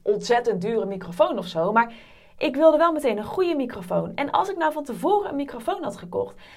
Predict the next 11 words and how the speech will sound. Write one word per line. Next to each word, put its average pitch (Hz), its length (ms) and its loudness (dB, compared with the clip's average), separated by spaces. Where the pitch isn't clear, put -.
en 277 340 0
daarin 294 340 6
had 320 160 2
geïnvesteerd 262 640 -2
en 214 80 -10
heel 247 300 4
veel 392 140 -2
uren 311 260 2
erin 208 200 -6
had 196 140 -8
gezet 180 380 -8